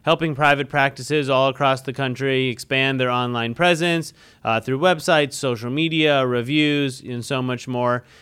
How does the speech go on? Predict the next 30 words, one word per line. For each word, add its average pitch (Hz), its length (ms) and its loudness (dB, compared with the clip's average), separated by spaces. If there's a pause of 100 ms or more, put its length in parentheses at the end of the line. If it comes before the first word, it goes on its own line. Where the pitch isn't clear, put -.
(140)
Uh, 120 160 2
of 117 120 -6
course, 139 360 2
I 135 240 0
am, 131 420 0
uh, 120 240 0
one 135 140 0
of 131 80 -2
the 135 80 -2
co-founders 139 840 0
and 127 200 -6
current 131 240 -6
C 135 120 -2
F 123 200 -4
O 123 160 0
of 175 280 4
Doctor 135 320 0
Multimedia, 123 760 -2 (280)
and 131 120 -4
that's 131 180 0
where 131 140 0
we 135 120 0
draw 120 280 0
upon 113 380 -2
for 107 180 -4
all 113 240 0
of 107 100 -8
this 110 220 -8
experience. 101 720 -6
So 117 320 0